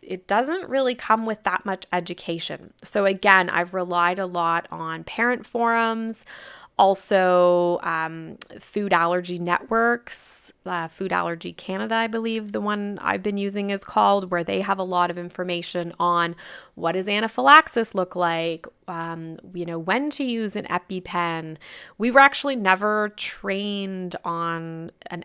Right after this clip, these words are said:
EpiPen. Initially, when I went to the family doctor, they just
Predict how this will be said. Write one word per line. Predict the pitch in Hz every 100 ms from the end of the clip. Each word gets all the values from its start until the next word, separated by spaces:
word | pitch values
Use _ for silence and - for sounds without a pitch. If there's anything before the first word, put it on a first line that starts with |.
| -
EpiPen. | 165 180 - 160 160 156
Initially, | 170 185 214 - 240 220 214
when | 190
I | 175 170
went | 175 175
to | - 175
the | 170 165 165 175
family | 175 175 175
doctor, | 175 220 - 339
they | 226 160
just | 170 - - -